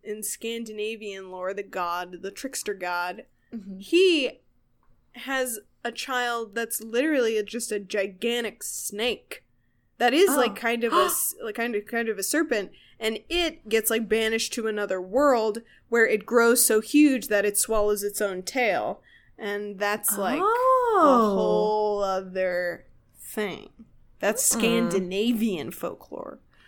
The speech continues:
Speaker 1: Anyway, so, uh, Hesiod says it's got fifty heads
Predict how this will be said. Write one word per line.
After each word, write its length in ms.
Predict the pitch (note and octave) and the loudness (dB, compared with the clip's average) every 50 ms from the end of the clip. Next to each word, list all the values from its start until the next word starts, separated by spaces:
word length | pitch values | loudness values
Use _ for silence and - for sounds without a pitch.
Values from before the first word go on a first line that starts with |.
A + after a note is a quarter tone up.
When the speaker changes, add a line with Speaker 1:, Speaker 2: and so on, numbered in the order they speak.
| - - - - - _ _ _ _ _ - | -20 -20 -20 -20 -20 _ _ _ _ _ 0
Speaker 1:
Anyway, 560 | C4 D#4 E4 E4 C4 F#3 - - C2 - A#3 B3+ _ _ _ _ - - _ _ _ _ _ _ _ _ _ _ _ - - - - - - - - - - _ | 4 6 6 6 4 2 -2 -4 -6 -8 -10 -14 _ _ _ _ -20 -20 _ _ _ _ _ _ _ _ _ _ _ -10 -10 -10 -10 -12 -18 -20 -20 -20 -16 _
so, 500 | - - - C#4 B3 A#3 A3 G#3 - - - _ | 0 6 8 8 8 8 8 4 2 -2 -4 _
uh, 600 | - A#3 A#3 A3+ A3 G#3+ G#3+ G#3 G#3 G3+ G3+ G#3 - - - - - _ _ _ _ - - - _ _ _ - _ _ _ - - - - _ _ _ _ _ _ _ - - - _ _ _ _ _ _ _ - - | 2 4 4 6 6 4 4 2 2 0 -2 -2 -6 -8 -14 -20 -20 _ _ _ _ -20 -20 -20 _ _ _ -20 _ _ _ -20 -20 -20 -20 _ _ _ _ _ _ _ -20 -20 -20 _ _ _ _ _ _ _ -10 0
Hesiod 440 | - C4+ C#4+ C#4+ - F#4 E4+ E4 C#4 | 2 4 6 6 8 8 8 6 6
says 300 | - - C4 B3+ C4 A#3 | 6 6 6 6 6 4
it's 120 | A#3+ A3+ - | 2 0 2
got 180 | - A#3+ A#3 | 4 2 2
fifty 420 | - - D4 C#4 C#4 - B3 C4+ A3+ | 6 6 6 6 6 6 6 6 6
heads 440 | G3+ A3 G3 F#3+ F#3+ F#3+ - - | 6 4 2 4 4 2 0 0